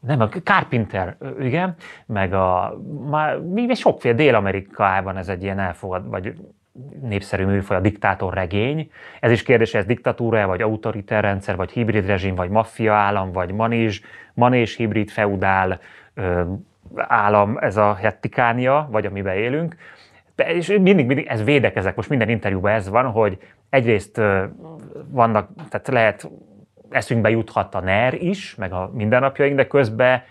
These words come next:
ez egy ilyen általánosabb, ö, az erős állam, a, az autoriter államnak a mintázata, algoritmusa jelenik meg a könyvbe. Úgyhogy, hát, ö, meg így, én olvastam a Homo Politicust,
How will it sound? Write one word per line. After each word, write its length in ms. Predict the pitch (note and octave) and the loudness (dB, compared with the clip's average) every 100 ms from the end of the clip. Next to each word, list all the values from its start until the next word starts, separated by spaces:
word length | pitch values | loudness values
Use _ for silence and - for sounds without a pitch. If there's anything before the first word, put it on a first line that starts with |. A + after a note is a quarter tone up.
| _ | _
ez 120 | G#2+ | -6
egy 100 | G#2+ | -2
ilyen 120 | G#2+ G#2+ | 0 0
általánosabb, 880 | G2 G2 F2+ F2 E2+ - F#2 E2+ F#2 | -2 -4 -4 -4 -6 -4 -4 -2 -4
ö, 80 | F2+ - - - - - - - - - | -4 -8 -20 -20 -20 -20 -20 -20 -16 -6
az 120 | - | 2
erős 340 | A2 G2 - | 4 4 2
állam, 440 | - G2 G2 F#2 F2+ | -2 2 2 0 -2
a, 440 | F#2 - F2 F2 | -6 -4 -6 -6
az 140 | - | 0
autoriter 560 | A2 G#2 G#2 F#2+ G2 F#2 | 2 2 -2 -6 -6 -4
államnak 600 | F#2 F2+ F2+ F2+ F2 - | -2 -2 -4 -4 -6 -4
a 240 | F2+ F2 - - | -4 -4 -8 -10
mintázata, 840 | A#2 G2 F#2 E2+ F2 - E2+ F2 | -4 -4 -2 -4 -4 -4 -4 -4
algoritmusa 880 | - G#2+ G2+ F2+ F2+ - F#2 G2+ F2+ - | 2 2 2 0 -6 -8 -8 -6 -6 -8
jelenik 340 | F#2+ F2+ F2+ | -12 -10 -10
meg 100 | G#2 | -10
a 80 | F#2 | -8
könyvbe. 580 | - A2 G#2 C3 E3+ - _ - - - - _ | -4 -2 0 0 -2 -4 _ -20 -20 -20 -20 _
Úgyhogy, 520 | A#2 G2+ - B2 C3+ G#3+ | -8 -6 2 4 4 0
hát, 200 | D4 D4 | -2 -4
ö, 140 | D4 D4+ | -2 0
meg 140 | B3 | 0
így, 140 | A3 A2+ | 0 2
én 80 | F3 | 4
olvastam 420 | A#2 G#2+ - G#2 | 4 2 -2 0
a 240 | G#2+ A2+ - - - D3+ | 2 0 -8 -20 -18 -2
Homo 220 | D#3+ C3+ | 0 2
Politicust, 920 | B2+ B2+ A2 - G2+ A#2 G2 - - | 2 0 0 -6 -10 -6 -8 -10 -18